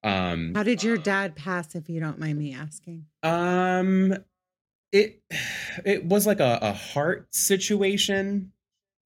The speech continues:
Speaker 2: Okay.
Speaker 1: He had, like, an afibril-, like, an, a, a defibrillator and AFib machine. Like, it was both of them at the s-, it was, like, the pacemaker and the defibrillator at the same time in the heart. Um,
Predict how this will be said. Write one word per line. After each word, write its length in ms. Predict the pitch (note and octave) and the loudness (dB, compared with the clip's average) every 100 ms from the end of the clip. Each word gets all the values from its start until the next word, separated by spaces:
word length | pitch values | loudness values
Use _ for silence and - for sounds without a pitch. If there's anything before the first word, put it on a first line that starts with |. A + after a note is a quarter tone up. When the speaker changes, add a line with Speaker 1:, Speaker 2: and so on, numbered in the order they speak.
| - | -8
Speaker 2:
Okay. 220 | E3 D3+ | -6 0
Speaker 1:
He 100 | D3+ | 4
had, 140 | E3+ F3 | 4 4
like, 140 | F#3+ | 2
an 160 | - - | 2 0
afibril-, 880 | A#2+ C#3 D3+ - - D3 D3+ D#3 - | 0 0 -2 -4 0 0 0 -4 -2
like, 160 | A2+ | -2
an, 240 | G#2 G2 - | 0 -2 -6
a, 640 | D2+ - _ _ _ _ D#2+ | -12 -14 _ _ _ _ -10
a 20 | |
defibrillator 1000 | A#2+ D#3+ G3+ G#3 F3 F3+ F3+ F3 F3 - A2+ | -2 2 4 4 2 2 4 2 0 -2 0
and 260 | A2+ A2 - | 0 0 0
AFib 640 | A2+ B2+ C#3 C#3 - E3 E3 | 0 2 0 -2 -2 -2 0
machine. 320 | F3+ - F#3 | -2 0 2
Like, 240 | A#2+ - | 0 -2
it 140 | - A#2+ | -4 0
was 180 | B2 - | 0 0
both 200 | B2 B2+ | -2 0
of 80 | C#3+ | -2
them 100 | C3+ | -2
at 60 | |
the 60 | C3 | -2
s-, 40 | |
it 60 | D3 | -2
was, 100 | C3 | -2
like, 100 | B2+ | -2
the 60 | |
pacemaker 600 | A2+ C3+ C#3 C#3 C#3 C#3+ | -2 0 0 0 0 0
and 260 | C#3 A2 G#2 | 0 -2 -2
the 40 | |
defibrillator 480 | G2+ - A2+ A#2+ B2 | -4 -4 -4 -2 0
at 100 | A2+ | -2
the 60 | F#2+ | -2
same 220 | G#2+ G2+ | -2 -2
time 240 | G#2 G#2 | -4 -6
in 80 | G2+ | -6
the 60 | F#2 | -6
heart. 280 | G2 - - _ _ _ _ _ _ _ _ _ - | -8 -8 -12 _ _ _ _ _ _ _ _ _ -4
Um, 520 | A2 G#2 G2 F2+ F2+ | 0 2 0 -2 -4